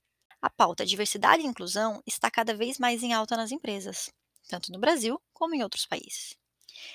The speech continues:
A exemplo disso, diversas organizações estão lançando programas de inclusão e processos seletivos exclusivo para mulheres,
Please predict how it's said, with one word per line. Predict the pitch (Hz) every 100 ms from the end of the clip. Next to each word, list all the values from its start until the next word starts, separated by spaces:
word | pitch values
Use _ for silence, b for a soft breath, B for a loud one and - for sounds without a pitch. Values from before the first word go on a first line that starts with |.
| B B
A | 269 226
exemplo | 180 - 202
disso, | 190 262 - -
diversas | 185 202 208 302 - 220
organizações | 185 185 180 208 - 185 226 - -
estão | 269 262 269
lançando | 262 254 254
programas | 254 240 220 240 330 330
de | 233
inclusão | 226 302 196 202 277 -
e |
processos | 302 349 - 220 262 247
seletivos | - 190 196 240 262 226
exclusivo | 247 277 - 254 202 220 233
para | 214 208
mulheres, | 254 190 - - -